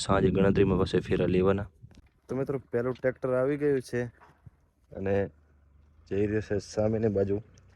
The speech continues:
તો મને એમ કે આ પહેલા ખેતરમાં જ ફેરા કરવાના છે, પણ એવું નહોતું. સામેની બાજુ જ્યાં ઘઉં હતા,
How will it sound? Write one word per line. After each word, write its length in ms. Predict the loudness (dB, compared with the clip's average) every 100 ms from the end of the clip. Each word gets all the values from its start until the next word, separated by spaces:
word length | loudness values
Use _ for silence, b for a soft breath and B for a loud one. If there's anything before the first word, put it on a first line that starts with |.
| b b b b b b _ -20 -20 -20 _ _ _ _ -8
તો 20 |
મને 260 | 0 2 4
એમ 120 | 2
કે 200 | 2 2 2 2 -4 -18 -20 -20 -20 -20 -14 -12
આ 60 | -2
પહેલા 240 | 2 2 0
ખેતરમાં 300 | -2 0 0
જ 40 | 2
ફેરા 200 | 2 4 4
કરવાના 320 | 2 0 -2
છે, 80 | -6 -8 -14 -8
પણ 160 | -4 -4
એવું 340 | -4 -4 -4 -4
નહોતું. 280 | -4 -4 -4 -8 -20 -20 -20 -20 -20 -20 -18 -4
સામેની 360 | 0 2 2
બાજુ 160 | 2 2
જ્યાં 280 | 2 0 0
ઘઉં 240 | 2 2 0
હતા, 240 | 0 -2